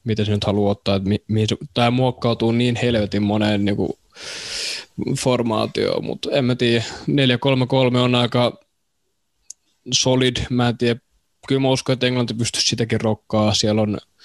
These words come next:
ihan, siellä on hyvät laitapuolustajat, jotka jaksaa juosta, Luke Shaw, Kyle Walker voi pelaa sitä roolia, Chilwell voi pelaa sitä roolia, Reece James voi, voi, Trippier, kaikki,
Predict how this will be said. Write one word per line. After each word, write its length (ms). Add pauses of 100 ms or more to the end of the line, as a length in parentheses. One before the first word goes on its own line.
(240)
ihan, 340 (160)
siellä 180
on 100
hyvät 220
laitapuolustajat, 1200 (880)
jotka 220
jaksaa 380
juosta, 380
Luke 320
Shaw, 340 (340)
Kyle 180
Walker 380
voi 160
pelaa 260
sitä 180
roolia, 520 (500)
Chilwell 380
voi 160
pelaa 260
sitä 160
roolia, 460 (160)
Reece 360
James 200
voi, 140
voi, 220
Trippier, 460
kaikki, 520